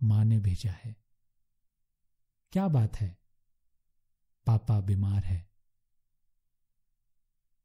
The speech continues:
आज ऑपरेशन करने का दिन था और तीन बजे तक वे फुर्सत नहीं पा सके, लेकिन इसके बाद वे तुरंत लॉली एक्सटेंशन में स्थित मित्र के घर के लिए निकल पड़े।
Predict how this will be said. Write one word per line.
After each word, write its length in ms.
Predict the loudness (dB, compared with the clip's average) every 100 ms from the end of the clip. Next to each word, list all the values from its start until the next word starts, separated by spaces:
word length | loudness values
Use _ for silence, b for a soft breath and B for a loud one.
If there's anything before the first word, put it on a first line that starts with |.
| 0
आज 200 | 2 4
ऑपरेशन 500 | 2 2 2 4 2
करने 280 | 4 4 4
का 120 | 2
दिन 260 | 0 -2
था 200 | -4 -8 -16 _ _ _ _ _
और 120 | -4
तीन 340 | 2 6 8 8
बजे 240 | 6 2
तक 220 | 0 -4 b b _
वे 80 | 0
फुर्सत 500 | 0 0 0 2 0 2
नहीं 280 | 6 6
पा 180 | 6 2
सके, 500 | 0 -4 -8 -12 -18 _ _ _ _ _ _ _ _
लेकिन 320 | 4 6 6 4
इसके 280 | 4 2
बाद 360 | 2 2 0 -6 b b -2
वे 100 | -2
तुरंत 480 | 0 0 2 2 2
लॉली 280 | 4 4
एक्सटेंशन 560 | 4 0 2 2 4 2
में 180 | 2 0
स्थित 360 | 2 0 2 2
मित्र 320 | 0 2 0
के 200 | 0 -4
घर 300 | -2 0 0
के 180 | 2 0
लिए 240 | 0 -2
निकल 320 | 0 2 2
पड़े। 320 | 0 -2 -6